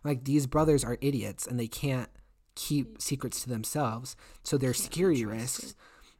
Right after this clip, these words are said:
Speaker 1: And so the C I A, I think, did plot to, one, murder Marilyn Monroe with the Kennedys, and then probably take out J F K, 'cause they're like, "We can't have these people s-,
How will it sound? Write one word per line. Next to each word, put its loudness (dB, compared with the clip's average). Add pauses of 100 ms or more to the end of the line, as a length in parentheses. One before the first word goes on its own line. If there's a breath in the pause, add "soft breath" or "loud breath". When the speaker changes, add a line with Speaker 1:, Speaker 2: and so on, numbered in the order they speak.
(120)
Speaker 1:
And 0
so 4
the 2
C 4
I 4
A, 2
I 0
think, -6
did -2
plot -4 (100)
to, -4
one, 2 (140)
murder -2
Marilyn -6
Monroe -6 (200)
with -4
the -6
Kennedys, -6
and 0
then -2
probably -4
take -10
out -8
J -8
F -12
K, -8
'cause -12
they're -4
like, -12 (260 loud breath)
"We -2
can't -2
have 0
these -4
people -4 (880 loud breath)
s-, -6